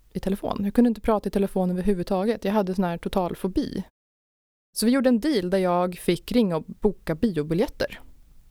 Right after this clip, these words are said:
Och det här var innan man kunde prata med en sån här dator och göra det. Man fick prata med en människa. Så. Så om jag ville gå på bio fick jag göra det precis när jag ville.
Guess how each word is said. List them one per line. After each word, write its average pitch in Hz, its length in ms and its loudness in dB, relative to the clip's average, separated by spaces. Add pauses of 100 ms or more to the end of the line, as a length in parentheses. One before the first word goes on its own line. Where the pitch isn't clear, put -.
(360)
Och 196 80 -2
det 208 60 4
här 226 120 6
var 226 80 2
innan 202 340 2
man 196 140 0
kunde 170 200 -2
prata 156 280 -2
med 156 100 0
en 147 120 -4
sån 143 80 -4
här 135 40 -8
dator 156 340 2
och 220 60 4
göra 143 200 0
det. 151 60 -2
Man 165 120 -2
fick 180 100 -2
prata 170 200 -2
med 151 100 -2
en 156 60 -2
människa. 165 460 0
Så. - 260 -6 (220)
Så 226 200 2
om 311 120 2
jag 330 80 0
ville 294 420 2
gå 285 140 -2
på 277 60 0
bio 262 300 2
fick - 280 0
jag 247 100 4
göra 226 180 0
det 226 100 0
precis 285 420 0
när 254 60 4
jag 247 80 2
ville. 214 300 0